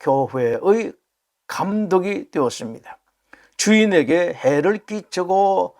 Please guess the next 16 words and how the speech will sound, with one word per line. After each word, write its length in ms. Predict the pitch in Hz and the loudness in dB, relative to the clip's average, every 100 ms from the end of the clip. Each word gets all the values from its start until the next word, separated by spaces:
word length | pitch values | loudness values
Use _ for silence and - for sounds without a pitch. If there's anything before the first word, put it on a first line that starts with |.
| _ - | _ -6
도망한 760 | 131 117 120 117 147 190 202 - | -4 -2 -4 -2 0 0 -4 -6
악한 640 | - 165 - - 180 262 170 | 0 0 -2 -4 -4 -4 -4
노예, 340 | 139 120 95 _ _ _ - - | -2 -2 -6 _ _ _ -20 -16
잡히면 640 | - 139 - 214 214 220 - | -6 -4 -2 0 0 0 -2
처참하게 1160 | - 214 - - 220 208 - 160 143 175 202 - - - _ - | -2 -2 -4 -2 -2 0 -2 -2 2 2 0 -6 -20 -20 _ -12
처형받을 640 | - 180 196 202 208 196 _ _ _ _ _ _ _ _ - 143 139 131 | -4 0 0 0 -6 -10 _ _ _ _ _ _ _ _ 2 2 4 -2
수밖에 800 | - 131 - 117 120 - 135 156 | -6 -12 -6 -6 -6 -6 -2 -2
없었던 560 | - 160 185 180 214 190 | 0 -2 -2 -4 -4 -6
비참한 680 | - 165 - 190 220 233 165 | -10 -6 0 2 2 0 0
노예가 640 | 123 113 107 120 151 185 _ _ - - _ - | 0 0 -2 -2 -4 -8 _ _ -20 -20 _ -8
예수님을 720 | 131 151 180 226 233 233 220 | 2 4 4 0 -2 -2 -2
만나고 920 | 165 127 131 131 104 120 170 185 - _ | -4 -6 -2 -2 0 0 2 0 -4 _
예수님을 580 | 135 151 143 147 139 139 | -2 -2 -2 -4 -4 -4
영접하고 760 | 131 156 180 170 190 180 170 170 | -2 -2 -2 -6 -2 -2 0 0
나니 420 | 113 120 180 220 | 0 0 0 0
이제는 580 | - 143 180 240 180 | -2 2 6 6 4